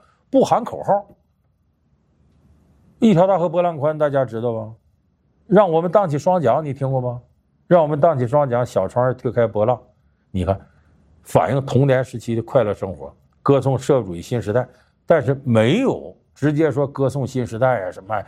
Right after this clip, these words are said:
就伟大呀，没有这词儿。你要说他有点口号，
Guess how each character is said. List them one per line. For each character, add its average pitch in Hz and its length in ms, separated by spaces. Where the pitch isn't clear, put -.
就 131 120
伟 87 180
大 120 240
呀， - 100
没 113 140
有 117 100
这 104 80
词 - 140
儿。 80 120
你 143 80
要 220 140
说 240 160
他 233 100
有 165 260
点 180 160
口 87 200
号， 110 200